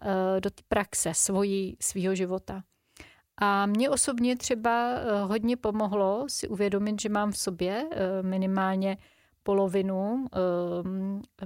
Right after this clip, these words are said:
mužskou polaritu a že s ní potřebuju navázat vztah a že s ní potřebuju navázat respektuplný vztah. A to bylo teda hodně těžký, protože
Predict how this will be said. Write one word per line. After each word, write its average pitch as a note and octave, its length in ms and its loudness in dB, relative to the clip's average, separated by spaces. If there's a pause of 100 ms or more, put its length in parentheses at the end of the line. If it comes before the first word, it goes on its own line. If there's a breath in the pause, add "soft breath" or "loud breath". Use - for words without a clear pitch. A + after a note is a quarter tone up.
mužskou F#3+ 680 -2
polaritu F#3+ 760 -2 (640 soft breath)
a G3 520 2
že G3 160 -2
s - 120 0
ní A3+ 120 0
potřebuju G#3 480 -2
navázat F#3+ 460 0
vztah G3 360 -4 (400 soft breath)
a G3 80 -4
že F#3 200 2
s - 180 -2
ní G3 120 0
potřebuju G3 400 -2
navázat F#3 480 0 (260)
respektuplný F3 880 -4
vztah. - 360 -16 (100)
A - 20 -8 (240)
to G#3 120 2
bylo F#3 280 2
teda F#3 260 -4
hodně F3+ 340 -4
těžký, - 480 -10
protože F#3+ 760 0